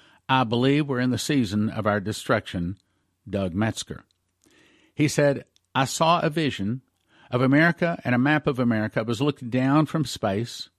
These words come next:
and I saw twelve cities destroyed by nuclear bombs."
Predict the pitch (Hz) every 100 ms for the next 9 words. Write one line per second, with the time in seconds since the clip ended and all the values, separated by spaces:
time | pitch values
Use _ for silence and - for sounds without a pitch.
0 | _ _ _ - 131 131 - 123 123 -
1 | - 165 185 160 - 147 107 104 - 117
2 | 110 139 110 95 90 104 107 120 - 120
3 | 110 107 92 104 -